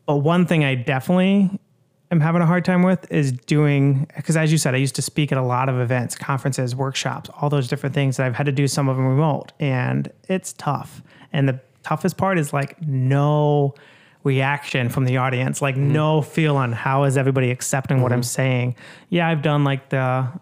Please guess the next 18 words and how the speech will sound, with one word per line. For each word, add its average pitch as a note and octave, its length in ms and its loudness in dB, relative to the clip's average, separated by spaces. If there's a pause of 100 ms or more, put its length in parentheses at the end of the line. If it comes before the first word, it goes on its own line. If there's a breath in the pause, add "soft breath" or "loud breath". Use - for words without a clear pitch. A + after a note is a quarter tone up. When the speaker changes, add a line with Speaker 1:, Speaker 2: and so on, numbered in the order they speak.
Speaker 1:
multiple C#3+ 340 -2
camera C3+ 340 -2
angles. C3 340 -2
I C3 60 -2
still C#3+ 260 -4
ride C3+ 220 0
in C3+ 100 0
on C3+ 100 0
my C3 100 0
scooter. C3 600 0 (400 loud breath)
Um, B2 340 0
I C3+ 120 -2
have C3 240 -2
sound C3 300 -2
effects B2+ 500 -4
and B2 140 -2
videos C3 640 0
and B2 160 -2